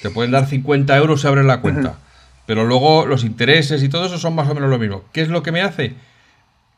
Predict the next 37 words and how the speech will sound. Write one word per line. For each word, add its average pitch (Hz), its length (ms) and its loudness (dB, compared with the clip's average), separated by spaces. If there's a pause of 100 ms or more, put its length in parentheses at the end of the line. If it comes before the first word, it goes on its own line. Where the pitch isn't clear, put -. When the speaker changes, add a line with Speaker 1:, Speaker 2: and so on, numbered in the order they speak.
Speaker 1:
Que 110 80 -4
los 101 140 -2
tenga 160 200 -2
cerca 104 260 -2
de 92 80 -4
casa. 123 400 -6 (960)
Y 117 60 -4
al 107 80 -2
final 120 260 0
resulta 143 600 -4 (840)
que 120 100 2
lo 120 140 4
uni-, 170 360 2
el 135 140 4
único 175 240 -2
servicio 156 400 0
diferencial 139 720 0
que 131 120 -6
me 117 100 -2
ofrecía 117 440 -2
el 135 120 2
banco 143 420 0
tradicional, 135 600 -2
que 131 80 -8
es - 160 -8 (180)
tener 113 220 -2
una 139 140 -2
oficina 135 420 -2
cerca 123 220 -4
de 131 100 -2
casa 165 180 -2
donde 110 220 0
me 104 140 0
puedo 131 340 -2
ir 156 120 0
a 123 100 2
preguntar 107 560 0